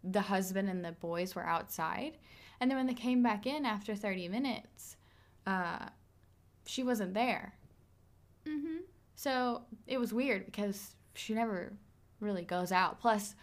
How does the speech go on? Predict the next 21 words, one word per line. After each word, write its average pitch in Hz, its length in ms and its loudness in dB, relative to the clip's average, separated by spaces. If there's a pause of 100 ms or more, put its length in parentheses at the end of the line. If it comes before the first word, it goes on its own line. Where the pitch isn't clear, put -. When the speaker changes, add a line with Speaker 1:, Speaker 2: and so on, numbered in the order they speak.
(360)
Speaker 1:
um, 185 340 2
the 214 100 2
reason 247 240 6
that 220 140 4
they 208 80 0
came 220 260 0
in 247 160 4
so 240 160 0
early 190 300 0
is 190 100 -4
because 202 280 -2
it - 160 -10
started 202 340 0
pouring 190 440 -2
down 185 240 -2
rain, 185 480 -2
and 226 140 4
then 233 120 6
it 226 100 2
was, 220 180 -2
like, 208 100 0